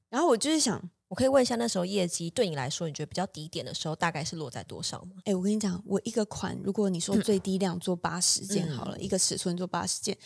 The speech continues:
Speaker 1: 有时候一开卖，以前哦，有很好过，就是一开卖就完售，一开卖就完售。
Speaker 2: 对。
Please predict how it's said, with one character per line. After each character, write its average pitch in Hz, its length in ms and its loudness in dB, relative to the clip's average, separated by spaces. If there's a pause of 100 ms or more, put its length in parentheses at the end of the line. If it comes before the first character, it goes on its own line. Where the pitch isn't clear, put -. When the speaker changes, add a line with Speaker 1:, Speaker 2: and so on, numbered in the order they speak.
(300)
Speaker 1:
有 214 160 8
时 196 200 6
候 202 300 8 (340)
一 262 80 -2
开 185 260 4
卖， 190 280 2 (320)
以 226 160 0
前 196 280 8
哦， 196 200 6
有 185 120 10
很 190 200 6
好 202 180 8
过， 196 160 6
就 190 100 4
是 202 60 6
一 - 140 0
开 190 140 2
卖 185 140 2
就 180 120 2
完 165 160 -2
售， 175 100 2
一 175 80 2
开 180 140 0
卖 165 160 0
就 170 80 -2
完 175 140 2
售。 - 140 4
Speaker 2:
对。 196 80 -4